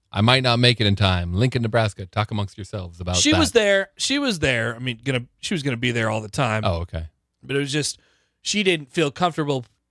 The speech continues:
Speaker 2: putting on the show if it wasn't going to be, like, you know, with all the bells and whistles and stuff like that.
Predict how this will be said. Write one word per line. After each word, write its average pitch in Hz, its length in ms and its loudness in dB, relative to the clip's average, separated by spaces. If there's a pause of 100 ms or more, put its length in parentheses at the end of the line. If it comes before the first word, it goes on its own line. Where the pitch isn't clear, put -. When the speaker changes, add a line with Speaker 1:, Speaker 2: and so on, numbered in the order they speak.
(400)
Speaker 2:
putting 160 280 0
on 139 160 -2
the 123 60 -8
show 156 400 2
if 127 80 -8
it 135 60 -6
wasn't 120 340 -6
going 113 220 -4
to 110 60 -10
be, 110 240 -4
like, 104 340 -8
you 113 80 -4
know, 101 140 -8
with 101 180 -10
all 101 120 -2
the 98 80 -14
bells 101 300 -8
and 104 100 -10
whistles 101 400 -8
and - 80 -20
stuff - 320 -14
like 90 200 -20
that. - 220 -20